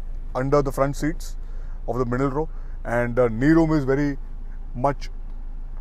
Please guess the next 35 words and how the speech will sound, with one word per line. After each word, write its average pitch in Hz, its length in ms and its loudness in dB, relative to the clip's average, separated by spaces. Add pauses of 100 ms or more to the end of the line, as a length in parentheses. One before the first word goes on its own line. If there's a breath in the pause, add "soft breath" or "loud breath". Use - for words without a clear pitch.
(120)
you 139 60 -6
know, 139 120 0
unbelievable. 131 560 0 (460 soft breath)
But 180 200 8
I 165 140 6
think, 185 320 0
uh, 147 220 6 (100)
as 135 160 0
soon 165 180 0
as, 170 300 4
uh, 139 160 6
the 135 120 0
long 135 260 2
journeys 139 320 0
start, 135 260 2 (480 soft breath)
the 120 160 0
middle 131 240 4
row 143 160 4
passenger 139 420 2
would 131 200 0
want 131 240 2
to 139 60 -2
take 131 240 0
his 135 120 -2
seat - 280 -4 (140)
slightly 131 460 -2
more, 127 320 0 (400 soft breath)
uh, 110 320 2 (1000)
behind 131 380 4
and 120 220 0 (160)
adjust 131 320 2
the 147 80 4
backrest 131 500 4
angle 131 320 0
to 127 180 -4